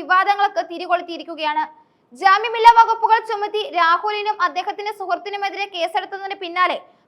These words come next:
പാലക്കാട് ഡി സി സി അധ്യക്ഷൻ എ തങ്കപ്പൻ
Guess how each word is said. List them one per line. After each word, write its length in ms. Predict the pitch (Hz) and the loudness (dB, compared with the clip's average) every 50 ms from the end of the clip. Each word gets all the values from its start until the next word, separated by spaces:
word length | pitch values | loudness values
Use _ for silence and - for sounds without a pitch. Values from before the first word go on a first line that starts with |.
| _ - | _ 4
പാലക്കാട് 560 | 320 311 311 339 349 339 359 349 339 339 370 392 - - - _ _ - | 4 6 4 4 2 2 2 2 4 2 0 -2 -4 -10 -18 _ _ -8
ഡി 100 | 370 370 392 392 | -6 -6 -4 -2
സി 80 | 415 440 427 | -2 -2 -2
സി 80 | 453 427 466 440 | -2 0 0 0
അധ്യക്ഷൻ 420 | 392 302 415 415 415 427 440 427 403 427 359 392 | 0 0 -2 -6 -4 -4 -4 -6 -4 -4 -4 -4
എ 20 | 440 427 - | -2 0 0
തങ്കപ്പൻ 380 | 381 381 370 392 392 427 453 | 0 0 0 -2 -2 -2 -4